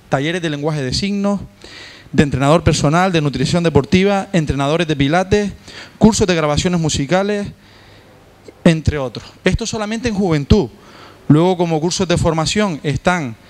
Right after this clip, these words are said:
los cursos de formación de garantía juvenil, conocidos por pefaes, hay de restauración y bares, de cafetería, hay de recogidas, tratamientos de residuos y de limpieza de instalaciones públicas.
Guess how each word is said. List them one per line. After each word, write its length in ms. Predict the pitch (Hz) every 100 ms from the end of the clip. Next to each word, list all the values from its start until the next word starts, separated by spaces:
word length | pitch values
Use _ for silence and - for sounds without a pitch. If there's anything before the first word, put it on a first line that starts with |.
| - - -
los 180 | 139 135
cursos 240 | 170 165
de 80 | 170
formación 440 | - 175 160 196 185
de 60 |
garantía 380 | 151 135 131 156
juvenil, 420 | 147 151 180 247
conocidos 400 | 202 143 127 151
por 160 | 143 143
pefaes, 540 | 143 - 202 226 196 -
hay 160 | 156
de 100 | 139
restauración 560 | 139 131 131 120 - 139
y 60 | 147
bares, 460 | 175 190 196 190 185 - - -
de 140 | 139
cafetería, 800 | 127 - 117 135 175 190 190 190 - - -
hay 140 | 151
de 80 | 160
recogidas, 480 | 156 139 147 202 175
tratamientos 720 | 151 135 143 180 185 - 127 107 - - -
de 120 | 139
residuos 640 | 139 135 - 190 175 143 120
y 60 | 170
de 100 | 143
limpieza 400 | 139 127 160 165
de 60 |
instalaciones 600 | 139 143 135 - 151 143
públicas. 680 | 135 208 220 226 226 220 202